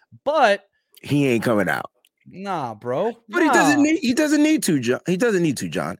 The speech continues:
Speaker 2: And here's the thing. This is gonna give Daniel Brunskill and Jake Brendel and David, uh, uh, Donovan West good reps
Speaker 1: Yep.
Speaker 2: at the center position with their n-,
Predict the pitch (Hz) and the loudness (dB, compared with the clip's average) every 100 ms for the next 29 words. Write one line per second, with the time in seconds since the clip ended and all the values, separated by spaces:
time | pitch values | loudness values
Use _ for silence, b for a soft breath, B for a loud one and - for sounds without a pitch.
0 | - 139 160 196 156 123 160 117 - B | -4 -2 0 0 -4 -4 -2 -2 -6 B
1 | B - 156 175 185 165 147 151 117 120 | B -6 -2 -2 -2 -2 0 -2 -2 -2
2 | 143 185 175 147 139 120 - 135 127 127 | 0 0 0 0 -2 -2 -2 0 2 -2
3 | B B _ 104 101 95 85 127 165 156 | B B _ -4 -2 -4 -2 -2 -2 -4
4 | 151 143 135 135 135 135 B _ 98 95 | -4 -2 0 0 0 -2 B _ -12 -8
5 | 127 143 160 170 - 127 113 101 - - | -2 -2 0 -4 -4 -2 -2 -4 -8 -10
6 | 107 101 98 120 147 156 165 135 127 - | -6 -4 -2 -2 -2 -2 -2 0 -2 -4
7 | 104 104 123 165 165 185 151 - - B | -12 -6 -2 -2 -2 -2 -4 -6 -10 B
8 | 113 123 - 151 170 160 170 147 127 123 | -6 -6 -4 -4 -2 -4 -4 -2 -2 -2
9 | 127 123 107 - 123 - 127 123 | -2 -4 -8 -6 -4 -2 -2 -2